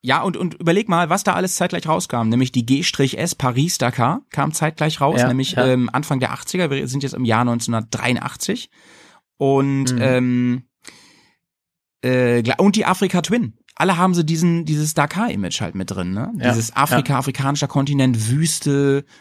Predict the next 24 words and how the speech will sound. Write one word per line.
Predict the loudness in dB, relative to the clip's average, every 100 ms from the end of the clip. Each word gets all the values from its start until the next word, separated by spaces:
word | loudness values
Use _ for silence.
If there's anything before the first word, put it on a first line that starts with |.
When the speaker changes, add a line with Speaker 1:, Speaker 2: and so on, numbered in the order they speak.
| -8
Speaker 1:
Abenteuer | -4 -2 -2 -2 0 2 4 4 2 0
und | -4
so, | -4 -4
ne? | -4 -4 -6
Das | -8 -4
war | -2
ganz | 0 0
Speaker 2:
Ja. | 0
Speaker 1:
klar. | 2
Und | 0 -2 -16 -12 -2
darauf | 2 2 2
reiten | 0 2 2
jetzt | 2
ja | 0
auch | -4
viele | -2 0 0 0
Modelle, | -2 0 -2 -4 -8
die | -8
wieder | -2 -2
rauskamen, | -2 -4 -4 -6 -6 -8
im | -10
Prinzip | -6 -8 -8 -10
wieder, | -10 -10 -14
ne? | -10 -10